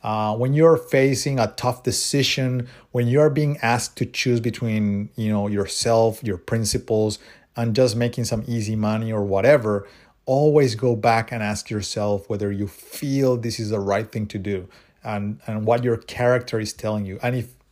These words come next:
you know, deep down, if your gut instinct is telling you it is not the right thing to do, don't do it. Don't do it. Don't fucking do it. Don't just do it because you wanna, you're gonna get more money or whatever. Just don't do it. Um, and,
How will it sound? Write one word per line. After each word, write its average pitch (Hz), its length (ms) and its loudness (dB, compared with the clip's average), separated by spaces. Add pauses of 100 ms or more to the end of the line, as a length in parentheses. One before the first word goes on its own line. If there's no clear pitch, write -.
you 123 80 -8
know, 120 80 -2
deep 147 380 -4
down, 127 340 -2
if 107 140 -6
your 104 260 -2 (380)
gut 127 300 2
instinct 117 420 -4
is 104 140 -6
telling 113 260 0
you 107 100 -4
it 110 80 -8
is 110 200 -4
not 143 420 -4
the 131 80 4
right 120 320 2
thing 110 160 -6
to 104 100 -10
do, 107 400 -2
don't 120 260 -2
do 139 140 -2
it. 104 200 -8 (300)
Don't 123 340 -2
do 127 160 0
it. 101 100 -2
Don't 120 200 -2
fucking 113 320 -4
do 113 160 -2
it. 90 120 -6
Don't 123 160 -2
just 117 180 -2
do 120 120 0
it 117 120 2
because 107 200 -6
you 104 80 -4
wanna, 107 200 -4 (140)
you're 113 120 -8
gonna 107 160 -6
get 107 120 -4
more 107 180 -4
money 113 340 -4
or 101 140 -2
whatever. 107 560 0 (360)
Just - 180 -6
don't 123 220 0
do 113 160 0
it. 95 200 -4 (160)
Um, 104 480 -4
and, 107 600 0